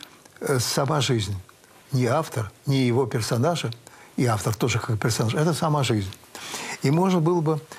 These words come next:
привести для наглядности такой пример. Вот представь себе, что строится дом – возводятся леса, дом, наконец, построен,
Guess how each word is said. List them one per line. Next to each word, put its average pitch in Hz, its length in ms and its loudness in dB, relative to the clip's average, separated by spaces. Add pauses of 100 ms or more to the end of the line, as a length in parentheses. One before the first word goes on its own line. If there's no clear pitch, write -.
(100)
привести 143 540 0
для 131 240 2
наглядности 135 640 0
такой 127 320 0
пример. 107 440 0 (580)
Вот 175 220 2 (380)
представь 170 400 0
себе, 147 200 2
что 139 200 0
строится 156 480 0
дом – 107 340 0 (1200)
возводятся 160 580 2
леса, 113 480 0 (880)
дом, 185 400 2
наконец, 151 400 0
построен, 113 760 0